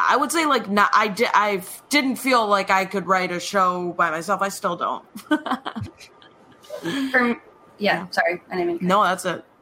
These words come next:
Speaker 2: Um, for me, I think just at that point, I just did the Ant process.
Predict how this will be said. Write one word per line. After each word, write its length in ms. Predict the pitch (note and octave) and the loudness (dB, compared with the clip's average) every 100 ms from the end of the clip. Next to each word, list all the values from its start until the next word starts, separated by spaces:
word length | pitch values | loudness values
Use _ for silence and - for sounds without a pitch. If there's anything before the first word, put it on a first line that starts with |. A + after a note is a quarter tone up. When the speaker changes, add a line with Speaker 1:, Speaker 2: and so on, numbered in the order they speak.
| - | 0
Speaker 2:
Um, 440 | A3+ A3 G3+ - | 2 4 0 -4
for 160 | - A#3 | 0 2
me, 240 | A#3 D#4 D4 | 4 4 4
I 240 | G#3 C#4 | 2 2
think 240 | F#4 E4+ - | 2 2 2
just 240 | G#3 G#3+ | 0 2
at 120 | B3+ | 0
that 200 | G#3 F#3+ | 2 0
point, 180 | G3 F#3 | 0 0
I 100 | F#3 | 0
just 300 | F#3+ G3 - | 0 -2 -2
did 180 | F#3+ F#3+ | -4 -2
the 220 | F#3+ F#3 | -2 -2
Ant 160 | F3+ - | -2 0
process. 800 | F#3 F3 - C#3+ - - - | 2 2 2 2 0 -2 -6